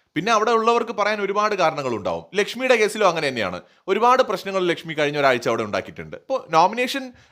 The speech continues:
ലക്ഷ്മിയുടെ അനീഷിന്റെ പേര് പറഞ്ഞതിലും അവര് ജയിലിൽ പോകുന്നതിലും തെറ്റൊന്നുമില്ല. പക്ഷെ അവരെ പോലെ തന്നെ ജയിലിൽ പോവാൻ അർഹതയുള്ള വേറെ ചിലർ അവിടെ ഉണ്ടായിരുന്നു. ഒന്ന് ആദില, ഈ പെർഫോമൻസിന്റെ കാര്യത്തിൽ വീക്ക്ലി ടാസ്കിന്റെ പെർഫോമൻസ് കുറച്ച് വീക്കായിരുന്നു.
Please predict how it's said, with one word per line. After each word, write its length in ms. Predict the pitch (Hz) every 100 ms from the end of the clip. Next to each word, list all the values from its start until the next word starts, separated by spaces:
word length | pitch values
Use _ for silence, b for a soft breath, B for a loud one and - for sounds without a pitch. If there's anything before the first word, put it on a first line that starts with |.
| -
ലക്ഷ്മിയുടെ 460 | 208 214 226 226
അനീഷിന്റെ 440 | 226 208 214 208 214
പേര് 260 | 202 196
പറഞ്ഞതിലും 480 | 202 185 185 185 190
അവര് 160 | 180 180
ജയിലിൽ 280 | 175 175 190
പോകുന്നതിലും 440 | 175 175 185 185 175
തെറ്റൊന്നുമില്ല. 680 | 147 233 220 131 107 175 B B B
പക്ഷെ 180 | 139 226
അവരെ 220 | - -
പോലെ 360 | 240 240 262 214
തന്നെ 280 | 175 147 220 b b
ജയിലിൽ 340 | - 156 190 247
പോവാൻ 440 | 214 208 208 240 -
അർഹതയുള്ള 500 | 143 147 220 233 196
വേറെ 260 | 175 180 226
ചിലർ 280 | 220 202 190
അവിടെ 160 | 175 147
ഉണ്ടായിരുന്നു. 340 | 131 107 107 -
ഒന്ന് 200 | 208 196
ആദില, 380 | 147 147 123 90 - b b b - 208 226
ഈ 40 |
പെർഫോമൻസിന്റെ 760 | 175 202 190 240 233 214 202 180
കാര്യത്തിൽ 280 | 147 135 135
വീക്ക്ലി 360 | 143 175 196 202
ടാസ്കിന്റെ 400 | 170 160 165 156
പെർഫോമൻസ് 480 | 135 156 147 139
കുറച്ച് 300 | 131 139 143
വീക്കായിരുന്നു. 540 | 135 131 131 117 104